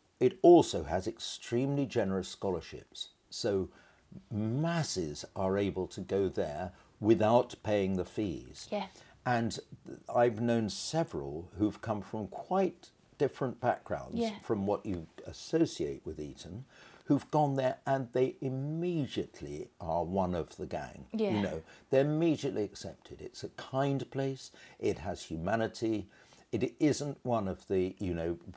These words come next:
Speaker 1: when people talk about boarding schools. And,
Speaker 2: Yeah,
Speaker 1: and it's
Speaker 2: yeah.
Speaker 1: nothing.
Speaker 2: Bullingdon
Speaker 1: There's
Speaker 2: Club.
Speaker 1: nothing like that, uh, if you,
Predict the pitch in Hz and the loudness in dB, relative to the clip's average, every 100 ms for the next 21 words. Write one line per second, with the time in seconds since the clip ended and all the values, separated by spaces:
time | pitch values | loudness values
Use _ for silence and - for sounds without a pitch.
0 | - 90 92 92 92 - 82 82 - 78 | -14 -6 -6 -4 -10 -12 -12 -12 -12 -10
1 | 76 - _ - 73 67 67 69 71 - | -10 -10 _ -10 -8 -6 -10 -14 -14 -12
2 | 71 67 67 240 220 196 185 180 175 180 | -10 -10 -6 0 4 6 6 6 4 2
3 | 180 156 170 175 165 - 92 202 190 180 | 0 2 2 2 0 -2 -2 0 -2 -4
4 | 180 117 131 180 160 165 - 117 92 82 | -6 0 2 2 4 2 2 -4 -4 -4
5 | 73 90 82 - _ - 101 95 - - | -6 -8 -10 -10 _ -6 -4 -4 -8 -20
6 | - - | -14 -14